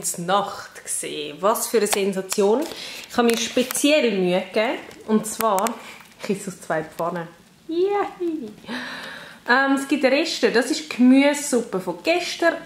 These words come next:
Ähm, und das ist ein Risotto. Ähm, ich muss vielleicht noch schnell sagen, äh, die Gemüsesuppe ist von keine Ahnung wann.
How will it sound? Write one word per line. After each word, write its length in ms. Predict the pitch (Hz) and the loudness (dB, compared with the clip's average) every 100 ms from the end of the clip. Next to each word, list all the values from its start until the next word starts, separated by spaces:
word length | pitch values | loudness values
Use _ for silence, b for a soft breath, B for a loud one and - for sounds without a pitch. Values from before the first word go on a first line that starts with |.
| - 226 | -4 0
Ähm, 500 | 214 220 220 226 226 - | 2 4 4 4 0 -4
und 220 | 214 196 | -4 0
das 180 | 208 214 | 0 0
ist 140 | 185 | -2
ein 80 | 185 | -2
Risotto. 960 | 170 160 - - 185 190 - 254 339 - B B B B B B - | -2 -4 -6 -4 -4 -4 -4 -4 -4 -8 B B B B B B -4
Ähm, 340 | 214 208 214 214 | 0 2 2 0
ich 80 | 220 | 0
muss 180 | 226 220 | 0 2
vielleicht 220 | 220 208 | 0 2
noch 160 | 208 185 | 2 2
schnell 300 | 185 180 180 | 2 2 0
sagen, 640 | - - 214 220 180 240 - - - - - - - - - - - 180 - - - | -2 2 2 2 0 -2 -6 -18 -20 -20 -20 -14 -8 -8 -8 -20 -16 -12 -12 -14 -10
äh, 320 | 160 160 160 | -8 -8 -8
die 120 | 185 185 | -8 -10
Gemüsesuppe 880 | - 226 302 - 269 269 - 294 381 - - B B B B B - | -2 0 2 0 -2 -4 2 2 2 -4 -16 B B B B B 0
ist 320 | 277 349 - | 2 2 0
von 600 | - - 262 294 302 - | -4 4 4 4 0 -8
keine 560 | - 214 208 208 208 | -4 0 2 0 0
Ahnung 420 | 202 202 240 285 285 | 2 2 2 -2 -4
wann. 300 | 277 285 | -4 -2